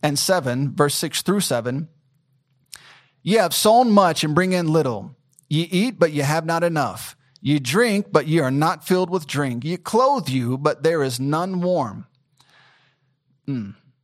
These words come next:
And he that earneth wages, earneth wages to put it into a bag with holes.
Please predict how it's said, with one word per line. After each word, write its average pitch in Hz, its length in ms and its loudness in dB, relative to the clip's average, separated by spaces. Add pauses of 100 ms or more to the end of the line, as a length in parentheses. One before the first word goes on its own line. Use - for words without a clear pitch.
(640)
And 170 160 -2
he 214 200 2
that 214 240 0
earneth 233 320 2
wages, 165 640 2
earneth 185 280 0
wages 160 440 0
to 151 80 -4
put 180 180 0
it 170 80 -4
into 160 320 -2
a 123 60 -2
bag 165 520 -2
with 175 180 -4
holes. 110 760 -6